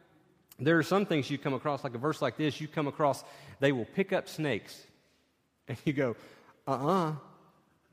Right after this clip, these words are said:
no." But you'll come across other passages, o-, other verses,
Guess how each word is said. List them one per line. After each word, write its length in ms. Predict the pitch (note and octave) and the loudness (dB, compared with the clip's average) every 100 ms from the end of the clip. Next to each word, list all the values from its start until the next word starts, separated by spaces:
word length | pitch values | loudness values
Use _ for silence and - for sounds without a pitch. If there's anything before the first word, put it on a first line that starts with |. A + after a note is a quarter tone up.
| _ _ _ _ _ _ _ - | _ _ _ _ _ _ _ -10
no." 480 | A#2 D3 F3+ E3 D#3+ - - - _ _ - | 0 2 2 0 -4 -14 -20 -20 _ _ -14
But 160 | A#2+ | -8
you'll 100 | E3 | -6
come 220 | E3+ F3 | -4 -2
across 380 | D3+ - C#3+ B2 - | -4 -2 -2 -4 -6
other 280 | D3 D#3+ C#3 | -4 -2 -4
passages, 640 | - C#3+ C3+ C3 G#2+ G#2+ | -4 -6 -6 -8 -10 -10
o-, 140 | - C#3 | -6 -6
other 300 | - C#3+ C#3+ | -4 -4 -4
verses, 640 | G#2+ C3 C#3 - F#2+ F#2 | -2 -2 -2 -6 -8 -8